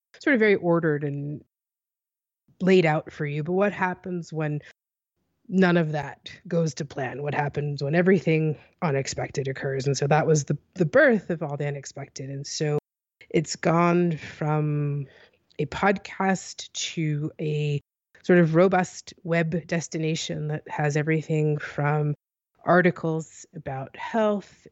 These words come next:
to, um, healthy living recipes, because caring for our, our children with nutrition is a huge thing. And I'm an American. It's, it's a dire states over here <laughs> with regards to that. And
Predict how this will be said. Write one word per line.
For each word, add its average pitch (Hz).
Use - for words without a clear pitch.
to, 143
um, 143
healthy 160
living 151
recipes, 190
because 143
caring 151
for 143
our, 147
our 143
children 151
with 147
nutrition 170
is 151
a 143
huge -
thing. 165
And 147
I'm 139
an 143
American. 151
It's, 139
it's -
a 139
dire 156
states 165
over 156
here 170
<laughs> -
with 330
regards 262
to 180
that. 147
And 190